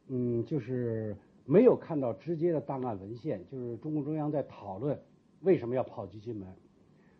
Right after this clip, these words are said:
那么现在我们看到的材料有这么几条线索，大概跟这个有关系，我可以把它摆出来。第一就是军事线索，就从国防部的准备来看，从五四年一直就在做这个准备。所以呢，到，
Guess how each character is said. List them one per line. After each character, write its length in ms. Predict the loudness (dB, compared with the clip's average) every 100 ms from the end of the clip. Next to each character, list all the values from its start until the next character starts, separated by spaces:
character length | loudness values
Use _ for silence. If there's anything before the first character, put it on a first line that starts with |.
| -2
那 40 | 0
么 60 |
现 160 | 6 8
在 100 | 10
我 80 | 8
们 140 | 4
看 240 | 4 6
到 120 | 8 6
的 100 | 4
材 260 | 2 2
料 160 | 4 4
有 100 | 2
这 140 | 0
么 80 | -2
几 220 | -2 -8
条 180 | -4 -4
线 380 | -4 0 0 0
索， 260 | -6 -16 -16 _ -4
大 100 | 0
概 140 | 0
跟 160 | 0 0
这 60 |
个 40 | 0
有 140 | -2
关 280 | -4 -2 0
系， 60 |
我 140 | -2 -4
可 80 | -4
以 40 |
把 120 | -4
它 80 | -6
摆 260 | -6 -10 -8
出 140 | -6
来。 80 | -4
第 220 | -2 0
一 100 | 2
就 120 | 0
是 60 | 0
军 220 | -4 -4
事 100 | -4
线 180 | -8 -10
索， 180 | -12 -20 -20 -20 _ -8
就 80 | -2
从 160 | 0
国 200 | 4 6
防 180 | 6 4
部 100 | 6
的 80 | 4
准 300 | 4 -2 2
备 160 | 4 4
来 160 | 2
看， 200 | -2 -4 -4 -10
从 140 | -2 0
五 180 | 0
四 160 | -2 2
年 240 | 4 4 2
一 180 | 2
直 140 | 4 2
就 100 | 4
在 100 | 2
做 180 | 2 -4
这 100 | -4
个 60 | -8
准 160 | -10 -12
备。 160 | -14 -14 -20 -20 _ _ -20 -20 -20 -20 -20 -20 -20 -20 4
所 180 | 6
以 100 | 8
呢， 220 | 8 6 4
到， 420 | 6 8 8